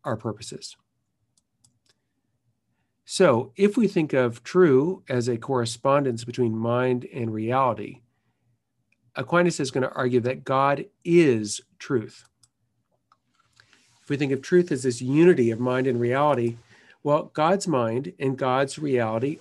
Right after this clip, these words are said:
are united. In fact, perfectly united, they're the same thing. Therefore, God is truth. Truth is a perfection of understanding.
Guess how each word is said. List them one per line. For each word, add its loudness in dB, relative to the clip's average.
are -2
united. -2
In -4
fact, -4
perfectly -2
united, 0
they're 0
the -4
same -2
thing. -6
Therefore, 0
God -2
is 0
truth. -10
Truth -2
is 0
a 0
perfection -6
of -4
understanding. -6